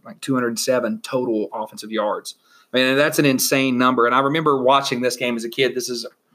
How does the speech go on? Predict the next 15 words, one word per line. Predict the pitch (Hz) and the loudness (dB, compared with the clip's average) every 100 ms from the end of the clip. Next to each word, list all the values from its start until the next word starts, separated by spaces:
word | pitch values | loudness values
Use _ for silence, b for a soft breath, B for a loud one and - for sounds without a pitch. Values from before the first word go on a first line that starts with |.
| _ _ _ | _ _ _
some, | - 135 - | 0 0 2
a | 127 | 0
very | 127 135 135 | 4 4 4
formative | 120 - 135 127 120 117 | 2 0 0 2 2 2
memory | 123 120 120 113 | 0 0 0 0
for | 120 | -2
me. | 120 131 123 | 2 2 2
You're | 113 113 | 0 -6
talking | - 131 131 | 0 0 2
about | 120 110 - - _ _ _ | 0 0 -2 -10 _ _ _
that | 135 123 | -4 -2
last | 120 123 131 123 - | 0 0 0 -4 -8
possession | - 110 120 113 107 101 113 | -10 2 4 4 0 -6 -8
because | 113 123 | -8 -4
it, | 117 | 0